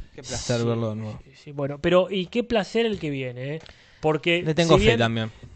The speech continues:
Speaker 2: yo tengo muy buenos recuerdos de momentos. Sé que tiene cosas muy forzadas, pero porque siempre que está Marge laburando está un poquito forzado.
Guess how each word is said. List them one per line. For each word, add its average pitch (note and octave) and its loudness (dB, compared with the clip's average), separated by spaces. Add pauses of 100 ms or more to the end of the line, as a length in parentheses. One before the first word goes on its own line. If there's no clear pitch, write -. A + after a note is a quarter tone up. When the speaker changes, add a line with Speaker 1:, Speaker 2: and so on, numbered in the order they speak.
Speaker 2:
yo A#3 0
tengo G#3+ -2
muy A3 2
buenos A#3+ 4
recuerdos G3+ 2
de F#3+ 4
momentos. C#3+ -4
Sé B3 2
que G3+ 4
tiene G3 0
cosas F3 -4
muy E3+ -2
forzadas, B2+ -8
pero D#3 2
porque D3+ -4
siempre G3+ -4
que D3+ -4
está D#3+ -2
Marge D#3+ -4
laburando D#3 2 (460)
está D#3+ 0
un D3+ 2
poquito C3+ -6
forzado. B2 -12